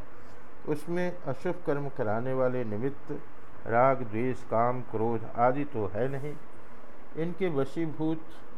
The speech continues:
होकर कोई कर्म करता है, तो पाप लगता है। ज्ञानी को पाप नहीं लगता,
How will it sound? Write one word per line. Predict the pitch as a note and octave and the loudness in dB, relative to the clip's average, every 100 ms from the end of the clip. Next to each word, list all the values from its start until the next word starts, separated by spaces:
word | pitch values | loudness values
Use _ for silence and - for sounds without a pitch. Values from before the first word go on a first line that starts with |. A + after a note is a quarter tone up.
| - | 0
होकर | C#3+ D3+ C#3 G#2+ | 2 2 0 0
कोई | - A#2 | 0 0
कर्म | A2+ - C3+ C3+ - | 0 0 0 0 0
करता | F#2+ - B2+ | 0 2 2
है, | B2 C3 - - - - - | 2 0 0 -2 -2 -2 0
तो | A2+ | 0
पाप | G2+ G2+ G#2+ A#2 | 2 2 2 2
लगता | A#2+ A#2+ C3 | 0 0 0
है। | B2 C3 - - - - - - A2 | 0 -2 -2 -2 -2 -2 -2 -2 0
ज्ञानी | C3+ D#3 F3 | 2 2 2
को | E3+ D#3+ | 0 0
पाप | - B2 B2+ B2+ | 2 2 2 2
नहीं | G#2 A2+ | -2 0
लगता, | B2 B2 - C3+ D#3 | 0 0 0 -2 -2